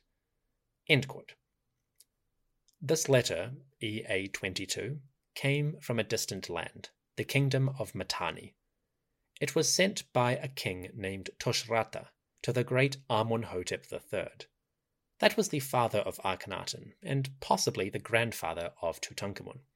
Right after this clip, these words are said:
Tushratta, king of Mitanni, sent many gifts to Amunhotep,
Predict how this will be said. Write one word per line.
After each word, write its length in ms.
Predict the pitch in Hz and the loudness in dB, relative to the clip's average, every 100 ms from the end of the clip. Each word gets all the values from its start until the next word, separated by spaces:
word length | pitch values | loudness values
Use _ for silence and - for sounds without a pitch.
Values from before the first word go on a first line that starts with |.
| - - - - - - - - - _ | -20 -20 -18 -18 -16 -18 -18 -20 -20 _
Tushratta, 680 | - 156 - 185 202 - - - _ - | 6 6 6 4 4 0 -6 -10 _ 0
king 260 | 151 160 | 2 2
of 160 | 131 120 | -2 -2
Mitanni, 560 | 104 - 101 87 98 - - | -4 -2 -4 -4 -10 -14 -4
sent 420 | - 127 123 - 139 | 0 2 0 -2 -6
many 380 | 127 131 143 | 0 2 2
gifts 480 | 135 98 - - - - | 2 0 0 -4 -4 -6
to 160 | - - | -6 -4
Amunhotep, 720 | 95 95 95 117 110 - - | -4 -4 0 2 2 0 -10